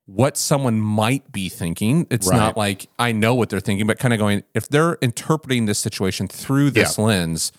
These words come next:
Speaker 1: you get a better, clearer picture.
Speaker 2: I often say, I think I've said this before, e-, even here in the bistro, is I, I, I think that until we understand really, you know, people are like, "Oh, I just don't understand why somebody thinks that way or why they act that way." I think until we understand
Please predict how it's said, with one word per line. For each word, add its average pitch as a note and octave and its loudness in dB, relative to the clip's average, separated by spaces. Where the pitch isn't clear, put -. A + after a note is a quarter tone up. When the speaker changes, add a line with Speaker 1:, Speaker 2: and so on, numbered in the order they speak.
Speaker 1:
you A2+ 2
get G#2+ 2
a G#2 4
better, G#2 0
clearer B2 2
picture. - -6
Speaker 2:
I G3+ 4
often C3+ 0
say, B2 0
I C3 4
think A2 0
I've F#2+ 0
said G2 -2
this F#2 -2
before, G#2+ 0
e-, A#2+ -8
even A2 -2
here A2 0
in G2+ 2
the F2+ -2
bistro, F#2 0
is G2 -2
I, G#2+ 0
I, A2 0
I D3 2
think A2+ -4
that G2+ 0
until G#2 0
we A#2 2
understand G2 0
really, G2+ 2
you C3 0
know, A2+ 2
people C3+ 2
are A2+ 6
like, G2 0
"Oh, C#3 2
I C3 4
just A2 -8
don't G#2+ -4
understand F#2+ -4
why F#2 -4
somebody E2+ -8
thinks F2+ -10
that F#2+ -6
way F2+ -6
or F2 -8
why F#2 0
they F2 -4
act F2+ -2
that F2+ -2
way." F2+ 0
I A2 0
think E3 -2
until D#3 2
we A2+ 2
understand G2 0